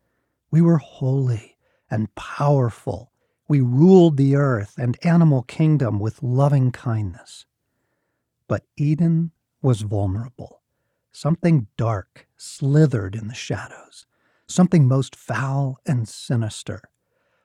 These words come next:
Banished from heaven, Satan and his fallen warriors came seeking revenge. To waste his whole creation, or possess all as our own, and drive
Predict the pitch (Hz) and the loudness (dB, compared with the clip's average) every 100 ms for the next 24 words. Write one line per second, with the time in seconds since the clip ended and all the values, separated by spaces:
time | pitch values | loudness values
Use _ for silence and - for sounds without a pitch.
0 | _ 120 127 165 196 - 175 147 113 127 | _ -2 2 4 2 0 0 0 0 -4
1 | 104 117 _ _ _ _ - - 170 185 | -4 -14 _ _ _ _ -20 0 0 2
2 | 185 190 - 156 107 120 - - 160 170 | 2 2 0 -4 -2 -4 -6 0 4 6
3 | 175 135 123 120 113 110 - _ - 120 | 4 4 2 0 -2 -6 -10 _ -8 -4
4 | 110 107 - 139 143 - 147 143 139 _ | -4 -6 -6 -6 -4 -4 -2 -4 -6 _
5 | _ 135 117 107 107 92 - _ _ - | _ -4 -4 -4 -10 -16 -20 _ _ -20
6 | _ _ _ _ _ _ _ - 139 117 | _ _ _ _ _ _ _ -8 -6 0
7 | 147 170 - - - 151 131 - 147 143 | 4 4 2 -10 -4 -4 -4 2 2 2
8 | - - 147 131 131 127 - 127 123 123 | -2 -2 0 2 0 -2 -4 -2 -2 -6
9 | _ _ _ - 123 - 151 113 151 143 | _ _ _ -4 -4 -2 -4 0 0 0
10 | - - - 160 165 165 170 - 160 147 | -4 -8 2 6 6 6 2 0 -2 -4
11 | 127 156 131 123 _ 147 123 120 117 123 | -2 -2 0 -2 _ -4 -2 -2 -2 -6
12 | - _ _ - 127 110 120 147 165 165 | -8 _ _ -4 -4 -4 0 2 4 4
13 | 170 156 | 2 0